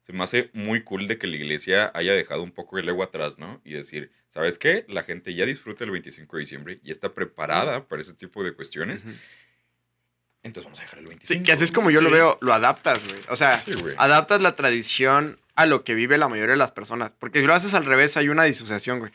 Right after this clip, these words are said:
Speaker 2: Entonces yo no le veo nada de malo. Hay muchas personas que dicen que no, es que la iglesia que se roba las festividades. Es como, no, pues todo evoluciona, es
Speaker 1: De
Speaker 2: natural,
Speaker 1: hecho,
Speaker 2: güey.
Speaker 1: leí muchas, eh, aproximaciones, güey. Había mucha gente que decía que Jesús, Jesús había nacido entre abril y mayo y demás.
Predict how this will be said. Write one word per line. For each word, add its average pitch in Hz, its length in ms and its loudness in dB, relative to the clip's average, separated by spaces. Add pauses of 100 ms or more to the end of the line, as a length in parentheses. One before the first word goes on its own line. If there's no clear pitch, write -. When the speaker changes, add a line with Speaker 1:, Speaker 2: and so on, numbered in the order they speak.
(240)
Speaker 2:
Entonces 156 220 -2
yo 180 100 8
no 190 100 6
le 190 100 6
veo 185 120 4
nada 180 120 4
de 156 60 4
malo. 143 240 4
Hay 151 80 4
muchas 175 240 -2
personas 139 340 -8
que 117 100 -16
dicen 113 160 -14
que 110 120 -16
no, 139 240 0
es - 100 -8
que 92 220 -14 (300)
la 127 120 2
iglesia 151 640 4
que 135 80 -10
se 127 120 -8
roba 156 400 4
las 131 200 -2
festividades. 131 400 -6
Es - 40 -14
como, 143 140 -12
no, 392 260 -10
pues - 160 -20 (260)
todo 160 100 2
evoluciona, 151 520 0
es 107 60 -8
Speaker 1:
De 107 140 2
Speaker 2:
natural, 107 220 2
Speaker 1:
hecho, - 80 -10
Speaker 2:
güey. 110 160 -8
Speaker 1:
leí 107 140 0
muchas, 135 760 -6
eh, 80 360 -6
aproximaciones, 80 840 -18
güey. 62 220 -20
Había 76 280 -8
mucha 85 260 -14
gente - 300 -14
que 78 100 -12
decía 71 240 -12
que 78 100 -20
Jesús, - 360 -20
Jesús 78 260 -20
había 80 160 -6
nacido 80 480 -10
entre 73 320 -12
abril 67 240 -14
y 67 60 -16
mayo 78 520 -6
y 69 60 -12
demás. 87 400 -6